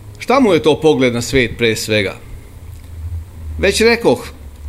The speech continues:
reč je o načinu gledanja, viđenja života uopšte. Reč je o praktično naočarima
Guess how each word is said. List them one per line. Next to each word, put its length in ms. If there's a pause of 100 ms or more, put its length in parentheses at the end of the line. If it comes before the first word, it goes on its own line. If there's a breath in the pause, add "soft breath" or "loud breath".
(100)
reč 460
je 280
o 280 (1000)
načinu 600
gledanja, 680 (1600)
viđenja 640 (1080)
života 500
uopšte. 440 (2000 soft breath)
Reč 500
je 320
o 360 (520)
praktično 640 (160)
naočarima 960